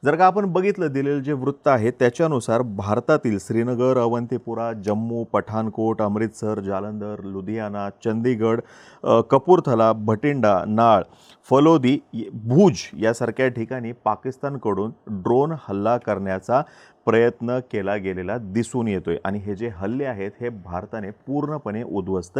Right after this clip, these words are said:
केलेले आहेत. आता अजून एक महत्त्वाचा मुद्दा असा आहे की पाकिस्तान मिलिटरीने असं म्हटलेलं आहे की भारताच्या ड्रोनने जो त्यांच्या इथं हल्ला केलेला आहे, त्याच्यामध्ये त्यांच्या इथल्या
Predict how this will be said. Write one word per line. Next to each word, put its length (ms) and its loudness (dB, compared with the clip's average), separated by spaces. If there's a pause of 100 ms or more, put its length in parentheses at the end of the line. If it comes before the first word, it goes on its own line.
(120)
केलेले 280 0
आहेत. 100 -10 (440)
आता 300 6 (320)
अजून 280 4
एक 140 2
महत्त्वाचा 600 2
मुद्दा 420 0
असा 340 -2
आहे 400 0
की 360 -2
पाकिस्तान 460 -2
मिलिटरीने 480 -6
असं 260 -2
म्हटलेलं 480 0
आहे 380 2
की 280 -4 (400)
भारताच्या 840 -2
ड्रोनने 460 -2
जो 120 -2
त्यांच्या 360 -2
इथं 200 0
हल्ला 360 4
केलेला 500 0
आहे, 280 -4
त्याच्यामध्ये 460 -8
त्यांच्या 320 -12
इथल्या 280 -6